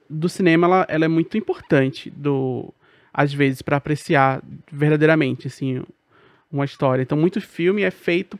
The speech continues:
pra, acho que ainda, ainda, ainda se faz filme com essa lógica, assim, os diretores ainda são muito puristas, assim, de falar assim, "Ó, a gente vai fazer um filme que é pra você... a experiência é melhor se você f-, assistir no cinema."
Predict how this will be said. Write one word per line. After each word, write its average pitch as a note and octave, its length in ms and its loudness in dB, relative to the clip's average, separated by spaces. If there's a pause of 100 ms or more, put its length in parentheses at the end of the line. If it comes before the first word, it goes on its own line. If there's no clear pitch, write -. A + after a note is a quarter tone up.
(100)
pra, A#3 380 2 (640)
acho - 100 -20
que - 60 -2
ainda, G#3 300 0
ainda, F#3 420 -2
ainda E3+ 220 -2
se - 200 -20
faz E3+ 200 -2
filme E3 240 -6
com - 120 -8
essa E3 200 -4
lógica, C#3+ 380 -6
assim, C#3+ 120 -12
os C3+ 60 -6
diretores D3 420 -4
ainda D3+ 160 0
são D#3 220 -4 (400)
muito D#3+ 180 0
puristas, D#3+ 540 -2
assim, C#3 200 -6
de C3+ 200 -8
falar C#3+ 120 -6
assim, - 140 -12
"Ó, C3+ 180 -4
a C3 60 -4
gente C3+ 120 -8
vai D3 60 -8
fazer D3+ 200 -4
um E3 80 -2
filme E3 480 -4 (420)
que - 140 -4
é D3+ 60 2
pra D#3+ 120 -6
você... E3+ 300 -4 (280)
a - 80 -2
experiência E3+ 440 -2
é - 20 0
melhor E3+ 300 0
se - 100 -20
você - 180 -12
f-, - 280 -20
assistir - 260 -6
no F#3 80 0
cinema." C#3+ 680 0